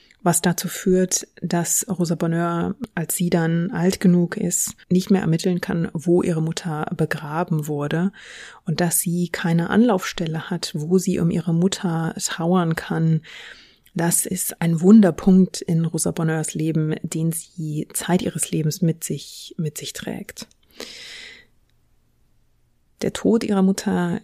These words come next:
hinterlässt eine riesige Lücke.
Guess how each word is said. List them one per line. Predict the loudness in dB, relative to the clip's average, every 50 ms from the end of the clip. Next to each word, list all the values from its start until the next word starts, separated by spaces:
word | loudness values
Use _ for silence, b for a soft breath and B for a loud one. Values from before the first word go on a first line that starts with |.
| -12 -16
hinterlässt | -14 -4 -2 0 0 0 0 -2 -2 -2 -2 -2 -4 -6 -6 -6 -6
eine | -4 -2 -2 0 0 0 0 -2 -2 -4 -4 -8 -8 -8 -6 -2 2
riesige | 4 6 6 6 4 4 2 2 2
Lücke. | 2 4 2 2 2 0 0 0 2 2 0 -2 -4 -4